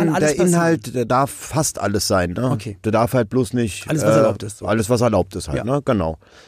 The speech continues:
Speaker 2: Ähm, ja, der Knossi ist halt der absolute, ähm, Superstar bei
Speaker 1: Mhm.
Speaker 2: Twitch. Also muss man ganz ehrlich sagen, und der macht das auch wirklich, äh, richtig geil.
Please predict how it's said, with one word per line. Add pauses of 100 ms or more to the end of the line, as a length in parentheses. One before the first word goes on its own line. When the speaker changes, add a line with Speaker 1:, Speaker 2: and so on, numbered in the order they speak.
(140)
Speaker 2:
Ähm,
ja,
der
Knossi
ist
halt
der
absolute,
ähm, (540)
Superstar (140)
bei
Speaker 1:
Mhm.
Speaker 2:
Twitch.
Also
muss
man
ganz
ehrlich
sagen,
und
der
macht
das
auch
wirklich,
äh, (840)
richtig
geil.